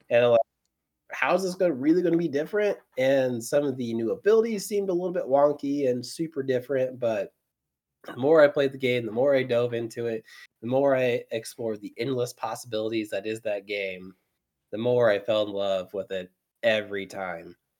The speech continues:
It had a similar concept as Breath of the Wild, as to ki-, uh,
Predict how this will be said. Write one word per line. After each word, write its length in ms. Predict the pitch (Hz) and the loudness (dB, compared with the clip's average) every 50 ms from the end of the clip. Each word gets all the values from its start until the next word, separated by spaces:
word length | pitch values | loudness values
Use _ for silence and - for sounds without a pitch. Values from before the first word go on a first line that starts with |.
| _ _ _ _ _ _ - | _ _ _ _ _ _ -6
It 100 | 107 104 | -4 0
had 180 | 131 135 135 131 | 2 2 2 2
a 60 | 117 | 0
similar 380 | - - 165 170 170 139 123 | 2 2 4 4 4 2 0
concept 520 | 127 - 175 160 185 190 190 202 196 190 196 | -2 -2 0 2 2 2 4 4 2 2 2
as 80 | 190 185 | -4 -4
Breath 220 | 185 - - 180 175 | 0 0 0 0 0
of 60 | - | 0
the 100 | - 180 | 0 2
Wild, 460 | 175 170 170 165 170 175 180 185 170 | 4 4 4 4 4 4 2 2 0
as 160 | 143 117 - - | -2 -4 -4 -8
to 120 | - - - | -14 -18 -16
ki-, 140 | - - 139 | -10 -6 -4
uh, 100 | 131 127 | -4 -4